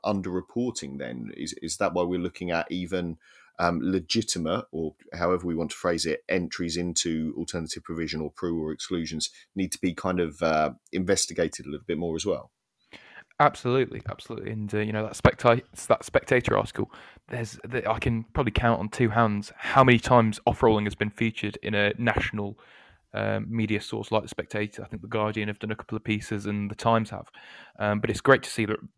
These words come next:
Speaker 2: they're reporting on these kind of issues. And yeah, absolutely. Most people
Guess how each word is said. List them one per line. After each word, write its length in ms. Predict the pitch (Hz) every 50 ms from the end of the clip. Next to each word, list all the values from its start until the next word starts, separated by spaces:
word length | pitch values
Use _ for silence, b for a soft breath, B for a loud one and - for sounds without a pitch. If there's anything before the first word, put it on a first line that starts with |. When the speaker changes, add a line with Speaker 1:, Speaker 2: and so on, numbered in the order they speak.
| _
Speaker 2:
they're 260 | - 110 101 101 98 - -
reporting 420 | 117 - - 117 113 - - 107
on 80 | 104 104
these 160 | 104 101 -
kind 160 | - 104 104
of 80 | 104 113
issues. 280 | 117 - - 113 -
And 120 | 113 107 120
yeah, 180 | 139 147 131 120
absolutely. 500 | 127 - - - - 131 127 - - - B B B B B B B B B B
Most 300 | 131 156 170 - - - _ _ _ _ -
people 360 | - 160 - - 117 107